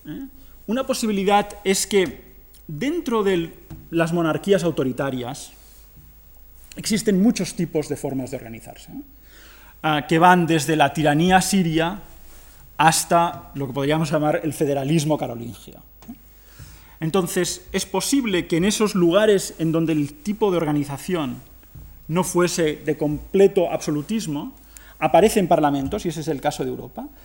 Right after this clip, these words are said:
parlamentos que son en realidad instrumentos que se utilizan para resolver, sobre todo, conflictos, ah, judiciales. Es decir, los parlamentos, aunque siempre la gente tiende a subrayar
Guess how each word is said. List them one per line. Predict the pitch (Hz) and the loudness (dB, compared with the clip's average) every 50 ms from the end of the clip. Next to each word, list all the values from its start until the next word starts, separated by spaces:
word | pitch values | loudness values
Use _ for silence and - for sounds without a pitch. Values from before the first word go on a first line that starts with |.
| - - - - - - | -20 -20 -20 -8 2 2
parlamentos | 165 165 170 170 185 202 208 196 214 208 202 - | 4 4 6 4 4 2 2 2 0 -2 -2 -2
que | - 196 | -2 -2
son | 175 - - - 220 220 214 214 - - - - - | -2 -2 0 0 2 2 2 0 -4 -10 -18 -16 -8
en | - 170 | -4 -4
realidad | 175 165 160 160 175 190 202 | -2 0 0 0 0 0 0
instrumentos | 202 170 - - 185 180 180 196 196 196 190 196 190 180 175 - - - - - | 0 -4 -4 -2 -2 0 0 2 2 0 0 0 -2 -2 -4 -4 -10 -14 -14 -10
que | - 151 | -8 -6
se | - 180 | -4 -4
utilizan | 156 - 170 160 180 190 - - 190 175 165 160 156 - - | -2 -2 -2 0 0 -2 -2 -2 -2 -2 -2 -4 -8 -8 -2
para | - 165 165 | 0 2 2
resolver, | 156 156 160 - - 160 160 156 185 185 180 180 - | 2 0 -4 -4 -4 -4 -2 0 0 0 0 -4 -8
sobre | - 160 156 151 151 | -6 -4 -4 -2 0
todo, | 185 185 180 170 | 0 0 0 0
conflictos, | - 151 151 151 - 180 185 170 - - 165 151 - - - - - - - - - - - - | 0 -2 -2 -2 -2 -6 -6 -6 -6 -8 -8 -8 -8 -12 -18 -20 -20 -20 -20 -20 -20 -20 -10 -6
ah, | 151 147 135 131 127 - | -4 -2 -2 -2 -4 -6
judiciales. | - - 160 135 135 131 - 139 127 135 170 190 | -6 -4 -2 -2 -2 -4 -4 -4 -4 -4 -4 -4
Es | 185 165 | -6 -6
decir, | - 185 160 | -6 -4 -6
los | 165 - | -6 -4
parlamentos, | - 165 165 165 185 202 196 - 214 202 | -4 -2 -2 -2 -2 -4 -4 -4 -4 -2
aunque | 196 175 147 170 - - - | -2 -2 -2 -4 -8 -8 -10
siempre | - - 233 233 226 247 240 226 - - - - - - - | -8 -4 -4 -2 0 0 0 0 -2 -8 -20 -20 -20 -12 -2
la | - 165 | -2 0
gente | - 214 196 214 202 | 0 0 0 0 0
tiende | 202 196 190 196 202 196 208 208 202 - - - - - - | 0 0 -2 -2 2 2 2 0 0 -4 -14 -20 -20 -10 -8
a | 156 156 | -6 -6
subrayar | - - 185 143 - - 151 147 147 156 180 185 180 180 - - - - - | -4 -6 -8 -8 -6 -4 -4 -2 -2 0 0 0 0 0 -4 -6 -12 -20 -20